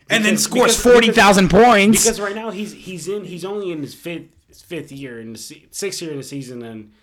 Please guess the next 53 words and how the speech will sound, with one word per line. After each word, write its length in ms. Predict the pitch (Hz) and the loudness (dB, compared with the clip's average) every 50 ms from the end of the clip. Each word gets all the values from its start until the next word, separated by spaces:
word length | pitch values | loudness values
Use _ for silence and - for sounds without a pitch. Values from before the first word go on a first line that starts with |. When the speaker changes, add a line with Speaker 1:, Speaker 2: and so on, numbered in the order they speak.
| _ _ _ _ | _ _ _ _
Speaker 2:
he's 260 | - 131 127 123 123 123 | -20 -20 -18 -18 -18 -16
already, 600 | 131 131 139 139 143 139 135 131 131 123 117 104 104 104 101 _ _ _ _ _ _ _ _ _ | -14 -12 -10 -10 -8 -10 -10 -12 -14 -16 -18 -20 -20 _ _ _ _ _ _ _ _ _ _ _
he's 180 | - 143 139 185 | -14 -10 -8 -6
already 180 | 185 196 185 | -6 -6 -4
arguably 680 | 180 160 165 165 156 160 147 147 156 151 143 131 120 - _ _ _ _ _ _ | -4 -4 -6 -6 -6 -8 -12 -12 -10 -12 -12 -12 -14 -18 _ _ _ _ _ _
the 60 | - | -16
best 220 | 110 117 113 - | -14 -14 -14 -14
player 140 | - 117 107 | -14 -16 -18
in 60 | 98 | -18
the 60 | 101 101 | -20 -20
league. 220 | 98 85 69 69 _ _ _ _ _ _ | -20 -20 -20 _ _ _ _ _ _ _
He's 160 | - 185 202 - | -8 -6 -6 -4
Speaker 1:
All 60 | - | -2
Speaker 2:
the 60 | 214 | -2
Speaker 1:
right. 40 | 214 | -2
Speaker 2:
most 180 | 214 208 208 202 | 0 -2 -4 -4
unstoppable 640 | 185 220 214 208 - 202 170 170 151 156 156 147 139 | -4 -6 -6 -4 -4 -6 -6 -6 -8 -10 -12 -12 -12
force 300 | 143 - 156 143 - 131 | -10 -8 -8 -8 -8 -10
in 80 | 131 | -12
the 40 | 123 | -12
league 200 | 123 120 113 113 | -12 -12 -12 -14
right 100 | 123 120 | -14 -16
now. 120 | 113 107 107 107 | -16 -16 -14 -10
Speaker 1:
Maybe 220 | 151 170 160 170 | -10 -8 -8 -8
next 300 | 165 160 160 156 - - | -8 -8 -10 -12 -12 -10
year 160 | 190 160 156 | -10 -10 -8
he'll 180 | 151 151 151 139 | -8 -10 -10 -10
win, 260 | 139 151 147 143 135 139 - _ - | -10 -10 -12 -12 -14 -16 -20 _ -20
uh, 160 | 139 131 127 - | -20 -20 -18 -14
M 160 | 139 135 139 | -14 -12 -12
V 80 | 135 | -14
P 240 | 123 127 - 143 127 | -16 -16 -16 -16 -16
in 80 | 127 123 | -16 -16
his 140 | 120 117 117 | -18 -20 -20
rookie 220 | 117 117 - 123 | -20 -20 -20 -20
season. 440 | - - 123 113 117 117 127 135 _ _ _ _ _ _ _ _ - - _ - - - | -20 -20 -20 -20 -20 -20 -20 -20 _ _ _ _ _ _ _ _ -20 -20 _ -20 -20 -14
<laughs> 80 | 170 - - - - - - - - - - - | -12 -10 -12 -12 -12 -16 -18 -20 -20 -14 -6 -4
Speaker 2:
I 100 | 180 208 | -2 -2
don't 160 | 233 240 247 247 | 0 -2 -2 -2
know. 180 | 262 262 262 220 | 0 0 2 2
Speaker 1:
He'll 140 | 247 247 240 | 2 2 0
be 120 | 226 254 | 0 -2
like 180 | 240 226 220 220 | -4 -4 -4 -2
Ben 100 | 220 233 | 0 2
Speaker 2:
But 80 | 220 226 | 2 2
I, 60 | - | 0
Speaker 1:
Simmons. 260 | - 247 247 233 254 247 | 0 0 0 0 0 -2
Speaker 2:
but 100 | - 214 208 | -2 -2 -2
I 80 | 254 | -4
don't 140 | 262 262 262 | -4 -6 -6
know. 140 | 262 262 226 | -6 -8 -8
He's, 440 | 180 - 190 220 254 247 208 - - _ | -8 -8 -8 -8 -8 -10 -12 -16 -20 _
he's 420 | - 165 208 233 233 220 - - | -18 -14 -14 -14 -14 -16 -18 -20